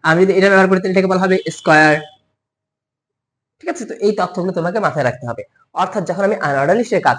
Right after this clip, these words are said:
করব তখন প্রতীকগুলোর নাম আমাকে উল্লেখ করে দিতে হবে, আর অর্ডার লিস্টে যেখান থেকে কাজ হয়েছে সেটাই আমাকে উল্লেখ করতে হবে। চলো আমরা একটা উদ্দীপক দেখব কিভাবে আমাকে অর্ডার লিস্ট বা আনঅর্ডার লিস্টের কাজটা করতে হয়।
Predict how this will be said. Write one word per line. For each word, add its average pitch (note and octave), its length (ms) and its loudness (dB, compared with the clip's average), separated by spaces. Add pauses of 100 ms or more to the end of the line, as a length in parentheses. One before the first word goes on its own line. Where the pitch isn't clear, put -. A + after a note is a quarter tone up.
করব B2 180 -8 (320)
তখন D#3+ 160 -4 (120)
প্রতীকগুলোর F3+ 560 0 (160)
নাম F#3+ 160 6 (100)
আমাকে F#3+ 260 0
উল্লেখ D#3+ 260 2
করে C#3+ 160 2
দিতে B2 180 -10
হবে, A2+ 160 -8 (320)
আর D3 60 -4 (100)
অর্ডার F3 240 4
লিস্টে G3 220 -2 (100)
যেখান E3+ 220 -2
থেকে F3 200 0
কাজ D3 200 4
হয়েছে D#3 240 0 (300)
সেটাই E3 320 2
আমাকে C3 220 0 (300)
উল্লেখ D3 240 2
করতে B2 200 -8
হবে। A#2 120 -8 (100)
চলো E3 220 4
আমরা G3+ 180 4
একটা A#3 140 2 (200)
উদ্দীপক E3+ 420 0
দেখব C#3 140 -4 (100)
কিভাবে G3 280 4
আমাকে D3+ 280 -2 (180)
অর্ডার D#3+ 200 0
লিস্ট G3+ 240 -2
বা A3 80 4 (160)
আনঅর্ডার C#3+ 300 0
লিস্টের C#3 260 -8
কাজটা C3+ 180 -6 (100)
করতে E3 260 -2
হয়। A2 120 -10